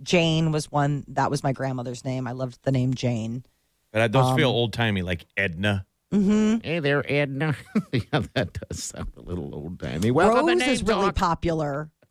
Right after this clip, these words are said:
Speaker 1: Rose has become really popular, whether it's Rosemary, Rosaline, or just plain Rose. That there are a lot of, um, my daughter has a lot of friends that are, that are
Speaker 3: Isn't
Speaker 1: Roses.
Speaker 3: Isn't Fern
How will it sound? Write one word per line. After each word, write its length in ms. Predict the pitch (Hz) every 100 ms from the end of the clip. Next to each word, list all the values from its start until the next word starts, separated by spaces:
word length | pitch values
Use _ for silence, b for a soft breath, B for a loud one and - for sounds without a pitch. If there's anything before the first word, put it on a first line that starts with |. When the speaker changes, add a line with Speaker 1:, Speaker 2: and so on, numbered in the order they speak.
| _
Speaker 1:
Rose 520 | 151 208 226 247 247 208
has 120 | 175
become 420 | 175 - 156 151
really 440 | 147 165 160 151 147
popular, 560 | 113 127 73 82 73
whether 400 | 135 160 156 151
it's 420 | 151 147 - - - _ _ _
Rosemary, 1120 | 165 151 151 202 214 214 208 202 196 190 190
Rosaline, 1200 | 151 147 135 139 170 202 202 196 190 185 185 190 b b _
or 60 | -
just 220 | 151 -
plain 280 | 147 135 131
Rose. 760 | 190 196 190 190 190 - - - 156
That 200 | 147 -
there 160 | 151
are 40 | 143
a 60 |
lot 260 | 135 135 131
of, 280 | 131 127 - -
um, 360 | 127 123 - - _ _
my 120 | 143
daughter 220 | 139 139
has 160 | 131 127
a 40 |
lot 220 | 135 127
of 80 | 123
friends 340 | - 131 123 -
that 100 | 120
are, 240 | 95 120 -
that 120 | 143
are 40 | 135
Speaker 3:
Isn't 120 | 120
Speaker 1:
Roses. 520 | 135 131 127 123 -
Speaker 3:
Isn't 220 | 139 - -
Fern 580 | - 113 113 123 117